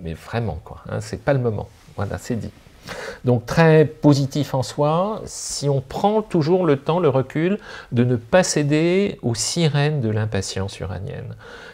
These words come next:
Très intéressant et très constructif si le projet est construit et qu'on avance pas à pas. Ça, c'est une perle rare, Jupiter-Uranus. Voilà. Je vous ai donné mon point de vue, qui n'est que le mien.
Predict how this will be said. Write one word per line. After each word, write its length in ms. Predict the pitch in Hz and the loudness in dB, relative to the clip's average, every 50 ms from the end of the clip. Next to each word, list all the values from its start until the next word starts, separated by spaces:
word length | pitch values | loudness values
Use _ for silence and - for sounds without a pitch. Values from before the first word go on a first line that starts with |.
| - - - | -16 -6 -2
Très 380 | - - - 185 180 170 151 | 0 2 2 4 2 2 2
intéressant 500 | 160 147 143 147 120 123 120 113 - 127 | 0 0 2 0 2 0 0 -2 -2 -2
et 60 | 120 | -2
très 180 | 117 - 117 110 | -2 -2 -4 -6
constructif 800 | - - 107 - - 113 107 110 - - 143 160 180 190 - - | -4 -6 -6 -4 -4 -4 -4 -4 -4 -4 -4 -2 -2 -4 -6 -10
si 280 | - - - 120 139 | -12 -6 -4 -2 0
le 120 | 131 120 107 | 0 0 0
projet 320 | - - 117 104 123 117 | 0 0 0 0 2 0
est 60 | 117 | 0
construit 480 | - 120 113 107 - - - 135 160 175 | 0 -2 -4 -4 -6 -6 -4 -4 -4 -4
et 140 | - - - | -4 -6 -6
qu'on 140 | - 117 | -2 -2
avance 280 | 104 107 127 139 139 - | -2 0 -2 -2 -6 -6
pas 160 | - - 101 | -4 -4 -4
à 60 | - | -4
pas. 260 | - - 80 78 - - - - - - - | -4 -4 -6 -6 -6 -10 -20 -20 -20 -18 -10
Ça, 380 | - - - 131 113 123 143 165 - _ - | -6 -4 -4 -4 -4 -6 -8 -12 -14 _ -20
c'est 180 | - - - | -20 -16 -10
une 160 | - 101 98 | -8 -8 -8
perle 400 | 85 - - - 165 156 131 131 | -8 -10 -6 -2 0 0 0 0
rare, 240 | 120 104 95 90 - | -2 -4 -4 -6 -10
Jupiter-Uranus. 880 | 85 - - - - 92 92 92 90 87 - - - - - - - - _ _ _ _ _ _ - | -10 -12 -12 -12 -10 -10 -8 -8 -10 -10 -12 -12 -14 -16 -16 -18 -18 -20 _ _ _ _ _ _ -10
Voilà. 280 | 98 95 90 87 78 - - _ _ _ _ _ _ _ _ _ _ _ _ _ _ | -10 -8 -8 -10 -14 -16 -20 _ _ _ _ _ _ _ _ _ _ _ _ _ _
Je 120 | - - 104 | -12 -6 -2
vous 80 | 101 | 0
ai 80 | 98 101 | 0 2
donné 140 | 101 107 110 | 2 2 2
mon 160 | 110 104 98 | 2 0 0
point 160 | - 104 95 | -2 -4 -6
de 60 | 92 | -6
vue, 160 | 101 123 131 - - - - - - _ - - - | -8 -10 -14 -16 -18 -20 -20 -20 -20 _ -20 -20 -14
qui 140 | - - - | -8 -6 -4
n'est 180 | 92 92 87 87 | -2 -2 -2 -4
que 140 | - - 107 | -4 -6 -6
le 60 | 107 | -6
mien. 120 | 104 107 | -6 -10